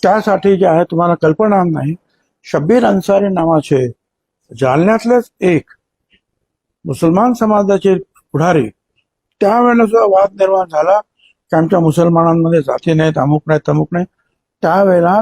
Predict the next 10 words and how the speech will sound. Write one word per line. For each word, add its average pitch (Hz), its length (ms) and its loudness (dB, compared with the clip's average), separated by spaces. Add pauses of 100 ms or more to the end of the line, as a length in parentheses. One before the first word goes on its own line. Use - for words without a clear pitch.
(100)
त्या - 80 -4 (140)
शब्बीर 160 400 0
मुस-, 180 320 -6 (540)
अन्सारी 175 500 0
यांना 185 540 0
मुसलमान 196 500 0
समाजातून 190 540 0
सुद्धा 208 280 0
विरोध 247 300 2
झाला 190 320 0